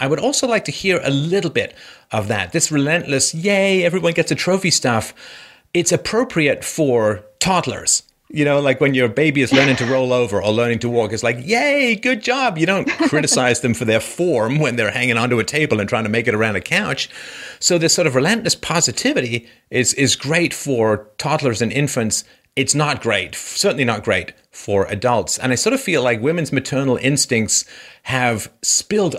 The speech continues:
Speaker 1: over from the empty nest to the mothering and the scolding often of society as a whole.
Speaker 2: Yeah, it's this Mother Merkel concept. I mean, I, I don't think it's a coincidence that she's childless and that she embraces this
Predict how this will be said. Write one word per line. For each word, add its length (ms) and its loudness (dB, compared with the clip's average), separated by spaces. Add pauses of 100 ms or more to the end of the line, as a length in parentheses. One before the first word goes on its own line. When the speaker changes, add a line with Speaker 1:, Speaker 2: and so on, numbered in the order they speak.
Speaker 1:
over 400 2
from 380 0
the 140 -2
empty 300 0
nest 480 0 (460)
to 320 0
the 180 0
mothering 640 0 (180)
and 140 0
the 80 -2
scolding 600 0
often 380 -4
of 140 -2
society 480 0
as 100 -2
a 60 -4
whole. 280 -6 (1200)
Speaker 2:
Yeah, 200 2
it's 100 -6
this 220 -4
Mother 340 2
Merkel 420 -2
concept. 680 -4
I 80 2
mean, 180 0
I, 320 0
I 80 2
don't 240 0
think 160 0
it's 140 -2
a 40 -4
coincidence 680 0
that 180 -2
she's 440 -2 (100)
childless 720 0
and 160 -2
that 140 -4
she 260 -4
embraces 640 0
this 180 -2